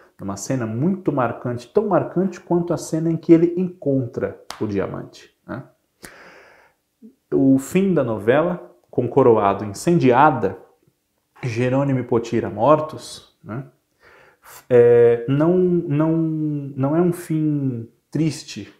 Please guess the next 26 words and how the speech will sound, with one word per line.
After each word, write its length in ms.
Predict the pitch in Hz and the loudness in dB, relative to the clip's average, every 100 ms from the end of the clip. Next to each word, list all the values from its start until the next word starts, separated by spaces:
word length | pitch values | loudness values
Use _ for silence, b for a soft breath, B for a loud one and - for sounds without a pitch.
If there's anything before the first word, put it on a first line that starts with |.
| _ _ _ _ _ - | _ _ _ _ _ -6
embora 560 | 120 117 117 113 110 - | 2 6 8 6 -2 -2
haja 240 | 123 117 | 0 0
motivos 460 | 113 104 - 110 - | -2 -4 -6 -6 -6
para 240 | 104 98 | -10 -10
isso. 360 | 95 - - _ _ _ b b b | -12 -16 -20 _ _ _ b b b
João 680 | 165 120 143 139 165 170 - - | -6 0 2 4 2 -2 -10 -8
não 180 | 135 175 | -2 -2
se 160 | 175 147 | -2 -2
deixa 500 | 135 151 - 147 - | 0 0 -4 -12 -6
abater 540 | 127 135 131 113 101 - - _ _ _ b b b | -4 -4 -6 -10 -14 -16 -20 _ _ _ b b b
e 80 | 117 | 0
lidera 840 | 139 170 127 127 127 104 104 - - | 0 0 6 6 6 2 -4 -12 -6
os 180 | 107 113 | -2 0
habitantes 640 | 107 113 - 123 117 104 | -2 -4 -4 -4 -4 -10
de 100 | 107 | -12
Coroado 600 | - 120 107 107 151 147 - B B B B | -4 -2 2 4 2 -2 -14 B B B B
num 140 | 131 135 | -2 0
trabalho 520 | 135 117 120 117 113 | 0 2 2 2 -2
que, 260 | - 117 - | -4 -6 0
ainda 460 | 113 127 185 233 | 0 2 0 2
naquele 380 | 208 180 - 190 | 2 2 4 4
momento, 440 | 170 123 170 180 - | 4 2 -2 -2 -4
com 160 | - | -8
tudo 480 | - 196 185 123 - | -4 0 0 0 -10
soltando 460 | - - 131 170 160 | -6 -2 0 0 -2
fumaça, 580 | - 123 139 165 - | -4 -4 -4 -4 -12